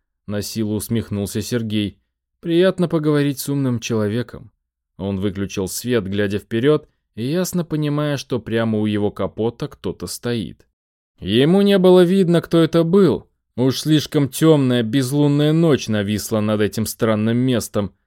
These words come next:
но даже в этой темноте просматривался черный силуэт, стоявший прямо перед капотом. Сергей снова занервничал, приоткрыл окно. «Кто здесь?»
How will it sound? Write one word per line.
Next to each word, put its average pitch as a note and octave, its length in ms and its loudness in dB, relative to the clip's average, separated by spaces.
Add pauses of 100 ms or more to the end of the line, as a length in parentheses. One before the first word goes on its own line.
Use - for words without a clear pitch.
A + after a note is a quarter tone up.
(160)
но A#2 180 -2
даже D3+ 300 -2
в D#3 60 0
этой C#3 280 0
темноте B2+ 540 -2
просматривался C#3+ 880 -4
черный A2+ 440 -2
силуэт, A#2+ 460 -4
стоявший F#2+ 600 -6
прямо F#2+ 400 -4
перед F#2+ 300 -6
капотом. A2+ 680 -8 (540)
Сергей G2 560 -4
снова B2+ 420 0
занервничал, A#2 800 0
приоткрыл A#2+ 560 -2
окно. A#2+ 440 -6 (420)
«Кто F#3 340 8
здесь?» D#3+ 480 4